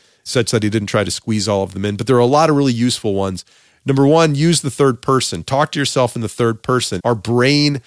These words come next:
hears it better when we're not talking to ourselves as in the first person. Imagine that you're advising a friend, because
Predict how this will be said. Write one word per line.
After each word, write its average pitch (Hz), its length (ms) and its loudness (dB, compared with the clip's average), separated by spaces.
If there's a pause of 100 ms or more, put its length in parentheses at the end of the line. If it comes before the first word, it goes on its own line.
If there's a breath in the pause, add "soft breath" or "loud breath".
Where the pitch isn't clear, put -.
(200 soft breath)
hears 156 500 2
it 123 160 0
better 127 360 2
when 113 180 -2
we're 110 120 0
not 113 420 -4
talking 113 460 -4
to 101 180 -6
ourselves 95 500 -4
as 98 400 -8
in 113 160 -6
the 120 80 -2
first 170 300 0
person. - 400 -6 (380 soft breath)
Imagine 180 440 2
that 165 160 0
you're 156 80 2
advising 123 500 0
a 104 60 -4
friend, 95 400 -4
because 117 340 -4